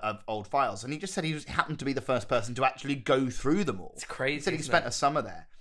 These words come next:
Speaker 1: Um, but it's interesting we talk about Los Angeles, uh, Sheriff's Office rather than the L A P D,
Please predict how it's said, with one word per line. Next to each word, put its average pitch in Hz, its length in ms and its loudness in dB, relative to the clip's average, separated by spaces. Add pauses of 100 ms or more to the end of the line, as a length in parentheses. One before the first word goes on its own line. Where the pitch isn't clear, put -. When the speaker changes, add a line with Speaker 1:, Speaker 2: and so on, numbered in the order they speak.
(180)
Speaker 1:
Um, 143 320 4 (560)
but 165 160 6
it's 165 80 -2
interesting 190 420 0
we 156 80 0
talk 156 200 2
about 143 200 6
Los 135 160 2
Angeles, 123 540 -2
uh, 113 580 2
Sheriff's 143 380 2
Office - 380 -8 (260)
rather 139 380 6
than 127 100 -2
the 123 80 2
L 120 100 6
A 113 120 0
P 110 220 -4
D, 104 280 -10